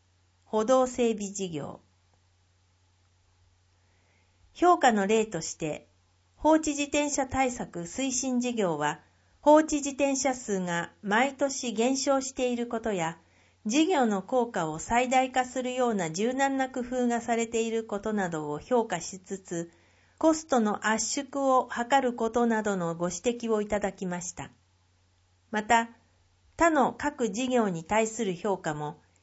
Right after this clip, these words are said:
必要性が高く、今後も継続すべきとの意見や、事業の効率性や効果をさらに高める改善提案など、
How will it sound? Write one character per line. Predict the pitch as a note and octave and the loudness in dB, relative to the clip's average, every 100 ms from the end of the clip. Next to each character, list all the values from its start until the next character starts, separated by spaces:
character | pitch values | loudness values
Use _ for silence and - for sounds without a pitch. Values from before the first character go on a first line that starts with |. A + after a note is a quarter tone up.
| _ | _
必 | - - C#4+ | -14 -6 2
要 | C#4+ C#4+ | 4 4
性 | C#4 C4+ B3 | 4 0 2
が | A#3+ | 0
高 | A#3 A3+ G3 | -2 -6 -6
く、 | - - _ _ _ _ _ _ _ | -8 -16 _ _ _ _ _ _ _
今 | C4+ C4+ | 2 4
後 | C4 | 4
も | A#3+ A#3 A3+ | 4 4 2
継 | - C4+ C#4 | 0 2 2
続 | D4 C#4+ | 0 -2
す | C#4+ - | -8 -6
べ | C4+ C4+ | -4 -4
き | - | -6
と | - B3 | -4 0
の | A3+ F3 | 0 -2
意 | - G#3 | -6 -6
見 | G#3+ F#3 D#3+ | -4 -4 -4
や、 | D3 D#3+ _ _ _ _ _ | -6 -8 _ _ _ _ _
事 | G#3+ D4 | -2 0
業 | D4+ C#4+ | 2 2
の | G#3 E3+ | 2 0
効 | - A#3+ A#3+ | 2 2 2
率 | A#3+ A#3+ | -2 -10
性 | - A#3+ A3+ A3 | -6 0 2 2
や | G3+ G3+ | 0 -2
効 | - D4+ C#4+ | 0 2 2
果 | G3+ | -2
を | D#3 D3 - | -4 -4 -8
さ | - D4+ | 0 2
ら | D#4 | 4
に | B3+ F3 | 2 -2
高 | F#3+ F3+ G#3 | -6 -2 -2
め | G3 | 0
る | F3 D#3+ - - | -2 -6 -10 -2
改 | A#3+ C4 B3+ | 2 2 2
善 | C4 B3 | -2 0
提 | B3 A#3+ A#3+ | 0 2 2
案 | A#3+ | 2
な | A3+ A3 | 0 0
ど、 | F#3 F3 | -2 -4